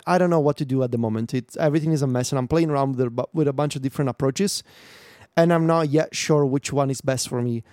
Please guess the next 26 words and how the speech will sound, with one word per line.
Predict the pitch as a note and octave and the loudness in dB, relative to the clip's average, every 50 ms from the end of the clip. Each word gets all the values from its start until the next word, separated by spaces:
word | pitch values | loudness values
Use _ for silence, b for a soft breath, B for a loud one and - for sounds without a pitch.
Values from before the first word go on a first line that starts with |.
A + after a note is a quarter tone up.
| b b | b b
But, | - C3+ D3+ D3+ | 0 0 2 2
uh, | D3 C#3+ | 0 -2
what | - C#3+ D#3+ E3 D#3+ | 0 0 0 2 2
I | D#3 | 0
do | D3 D3+ G#3 A3 | 0 2 2 2
know | G#3+ G3+ G3 F#3+ F#3+ G3 - | 4 4 4 2 2 0 -2
is | - E3+ C3+ C3 | -4 -4 -2 0
that | E3 D3+ D3 C#3+ C#3 - _ _ _ _ _ _ _ _ _ _ - | 2 2 2 0 -2 -8 _ _ _ _ _ _ _ _ _ _ -4
this | D#3+ E3 E3+ | 0 0 0
is | D#3+ D3 | 0 -2
very | C#3+ C#3+ E3 E3+ D3+ | 0 0 2 2 2
difficult | C3 C#3+ C#3 - D3 B2 C#3 C3+ B2 C#3 | 0 -4 -4 -4 -4 -2 -4 -4 -4 -6
because | C#3 C3+ D3+ C#3+ B2+ | -4 -2 -2 -2 0
I'm | C3+ C3 C3 | -2 -2 -2
the | B2+ C3+ | -4 -6
kind | - - C#3+ C#3+ C#3+ | -6 -4 -2 -2 -2
of | A#2+ - | -2 -2
nerd | C#3 C3+ B2+ B2 B2 B2 A#2+ A#2+ A#2 b b b b b b - | -2 -2 0 0 0 -2 -4 -6 -10 b b b b b b -4
who | C#3+ C#3+ D3 C#3+ C3+ B2+ B2 B2 A#2+ A#2 A#2 - _ _ - _ - - | 0 0 2 2 0 0 -2 -2 -4 -6 -8 -10 _ _ -20 _ -20 -6
thinks | - - E3+ E3 D#3 - | 0 0 2 2 2 0
a | D#3+ | 0
lot | C#3+ C3+ C#3 C3 C3 | 2 2 2 0 0
about | B2 B2 A#2+ A#2+ - - | 0 0 -2 -2 -2 -2
home | - F3 F#3+ | -2 -2 -2
screen | F3+ - - G3+ F3 C3+ | -2 0 0 0 0 2
layouts, | C3 D3 F3 G3+ A3+ C#4+ - - - - | 2 0 2 0 0 -2 -2 -4 -6 -6